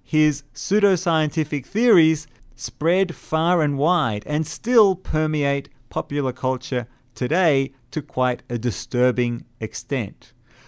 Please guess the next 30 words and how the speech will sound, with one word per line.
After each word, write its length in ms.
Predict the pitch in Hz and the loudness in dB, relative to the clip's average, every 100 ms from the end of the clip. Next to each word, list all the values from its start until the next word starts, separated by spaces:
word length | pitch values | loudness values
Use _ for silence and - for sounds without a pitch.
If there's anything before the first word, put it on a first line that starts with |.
| - | -8
particularly 920 | 330 - 294 294 302 254 214 190 180 175 - | -6 0 2 2 4 6 6 6 2 -2 -10
because 320 | - 160 175 151 | -10 -2 -2 2
they've 240 | 170 165 | 2 0
now 300 | 156 196 240 | -2 0 0
been 320 | 165 156 160 | 0 0 -2
co-opted 800 | 151 156 147 117 185 - 143 135 | -4 0 0 2 2 0 0 0
into 300 | 127 143 143 | 0 -4 -4
the 220 | 139 143 - | -6 -6 -6
anti-bullying 1160 | 117 131 - 147 117 95 123 156 147 131 117 | -6 -4 -4 -8 -8 -2 2 4 2 2 0
message. 720 | 104 92 - - 71 - - - _ _ - - | -2 -4 -8 -14 -16 -18 -20 -20 _ _ -20 -10
It's 240 | 139 135 | -8 -8
very 540 | - 143 214 185 139 123 | -6 0 2 4 0 -2
disappointing 840 | 110 127 123 - 127 147 123 110 | -4 -4 -4 -2 0 2 0 -4
and 160 | 107 107 | -6 -8
frustrating. 800 | - 104 - 110 101 - - - - - - _ | -6 -8 -8 -10 -10 -12 -18 -20 -20 -20 -20 _
Let's 200 | 175 190 | -2 -2
just 240 | - 180 175 | -2 -2 2
hope 240 | 180 175 | 2 2
that 140 | 151 | -2
over 220 | 143 156 147 | 0 0 0
the 120 | 147 | 0
next 340 | 160 165 - | 0 -2 -6
few 160 | 160 156 | 0 0
years 560 | 151 220 247 247 214 - _ | 2 2 2 2 -2 -10 _
we 160 | 147 156 | -2 -2
see 460 | - 175 180 170 - | -2 0 2 0 -4
less 480 | 143 170 202 - - _ _ - | -2 0 0 -4 -14 _ _ -4
bullying 640 | 240 277 233 196 208 226 - _ | -2 0 0 0 0 -4 -8 _
and 180 | 156 160 | -6 -2
also 580 | 143 170 - 151 151 | 0 0 0 0 0